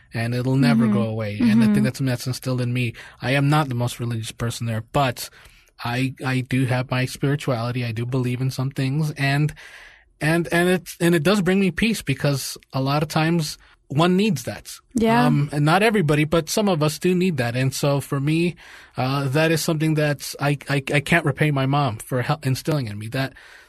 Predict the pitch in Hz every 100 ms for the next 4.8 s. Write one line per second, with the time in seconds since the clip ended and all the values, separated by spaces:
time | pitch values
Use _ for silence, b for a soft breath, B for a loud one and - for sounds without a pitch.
0 | B - 127 143 165 170 131 - 123 110
1 | 127 127 147 139 135 - 147 147 139 135
2 | 131 - 127 - 143 143 139 127 135 -
3 | 127 117 135 139 131 143 135 131 - 127
4 | - - - 135 143 139 131 139